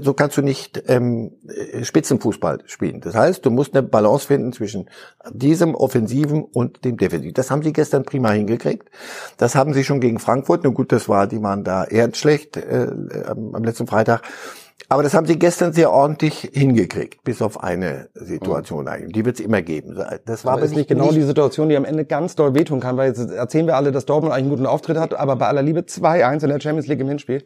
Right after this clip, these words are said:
Speaker 1: Furchtbar, ganz schlimm, nur im Strich drunter, sie haben's aber gewonnen, oder? Sie haben, sie haben das Spiel gewonnen, das sollten
Speaker 2: Ja.
Speaker 1: sie mitnehmen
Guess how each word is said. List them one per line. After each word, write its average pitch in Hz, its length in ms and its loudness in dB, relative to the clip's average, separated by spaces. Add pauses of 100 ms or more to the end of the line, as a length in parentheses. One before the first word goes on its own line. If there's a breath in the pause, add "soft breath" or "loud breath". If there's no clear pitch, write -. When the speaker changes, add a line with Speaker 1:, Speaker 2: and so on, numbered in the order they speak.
(120)
Speaker 1:
Furchtbar, 131 520 -2
ganz 156 360 2
schlimm, 139 500 0 (240)
nur 139 460 2
im 131 440 -2
Strich 151 280 -2
drunter, 143 400 0
sie 131 140 0
haben's 127 160 0
aber 123 140 0
gewonnen, 117 380 0
oder? 123 320 0
Sie 117 140 -6
haben, 117 180 -4
sie 123 80 0
haben 117 120 0
das 117 100 -2
Spiel 135 180 -2
gewonnen, 127 280 2
das 147 140 0
sollten 147 260 0
Speaker 2:
Ja. 120 40 -6
Speaker 1:
sie 120 100 -2
mitnehmen 160 420 -4